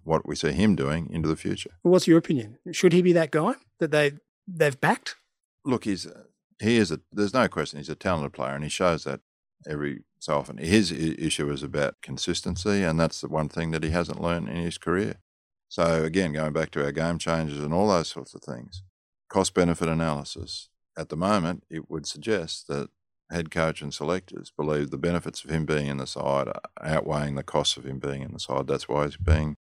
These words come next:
Speaker 1: picked.
Speaker 2: I spoke about what mystifies me about your lack of, of figure in the game, considering what you've achieved, but I'm,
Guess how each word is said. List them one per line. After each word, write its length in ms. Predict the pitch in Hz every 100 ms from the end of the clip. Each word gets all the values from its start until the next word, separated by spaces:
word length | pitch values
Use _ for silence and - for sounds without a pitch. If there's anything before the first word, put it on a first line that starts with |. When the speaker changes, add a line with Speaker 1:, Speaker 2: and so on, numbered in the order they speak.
| _
Speaker 1:
picked. 280 | - - - _ _ _ _ -
Speaker 2:
I 60 |
spoke 460 | 151 - 175 160 - - 165
about 360 | 151 151 147 - _ _
what 260 | 165 185
mystifies 540 | 165 190 - - 165 151
me 240 | 156 151
about 420 | 151 147 147 143
your 220 | 147 165 160
lack 320 | 156 165 -
of, 260 | 165 139 _ -
of 200 | 156 139
figure 440 | - 208 185 165
in 80 | 160
the 80 | 147
game, 340 | 139 143 135
considering 460 | 127 139 165 147 139
what 160 | 147
you've 100 | 151
achieved, 420 | 139 - 160 151 131
but 120 | 156
I'm, 200 | 147